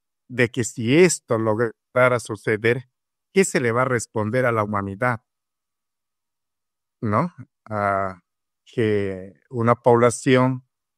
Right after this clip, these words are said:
desaparezca por causa de V I H y sida. Y como decimos nosotros desde la coalición,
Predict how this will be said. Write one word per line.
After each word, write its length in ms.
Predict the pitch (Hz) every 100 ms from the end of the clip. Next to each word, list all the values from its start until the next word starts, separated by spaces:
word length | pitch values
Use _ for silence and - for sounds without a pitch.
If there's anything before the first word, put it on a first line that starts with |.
| _
desaparezca 920 | 113 104 117 110 113 110 160 156 - 95
por 240 | - 95
causa 360 | - 110 104 107
de 140 | 101
V 180 | 98 104
I 60 | 104
H 220 | 98 107
y 40 |
sida. 400 | - 110 104 87 - _ _ _ _ _ _ _ _ _ _
Y 360 | 110 107 95 -
como 360 | - 95 95 87 92
decimos 460 | 85 135 147 160
nosotros 360 | 120 127 156 151
desde 260 | 107 95
la 120 | 92 90
coalición, 800 | - 87 87 - 117 139 165